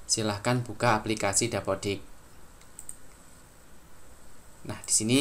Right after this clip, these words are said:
saya sudah membuka aplikasi Dapodik. Kemudian, silahkan pastikan bahwa aplikasi Dapodik yang Bapak Ibu gunakan sudah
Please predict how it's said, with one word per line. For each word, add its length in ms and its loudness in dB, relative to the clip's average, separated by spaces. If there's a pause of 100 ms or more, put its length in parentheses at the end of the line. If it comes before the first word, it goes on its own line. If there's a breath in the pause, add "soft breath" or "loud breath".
(100)
saya 240 8
sudah 320 0
membuka 420 2
aplikasi 380 0
Dapodik. 560 0 (720 loud breath)
Kemudian, 720 2
silahkan 880 2
pastikan 800 2
bahwa 380 4
aplikasi 800 2
Dapodik 500 0
yang 220 0
Bapak 320 0
Ibu 240 -2
gunakan 760 0 (220 loud breath)
sudah 500 0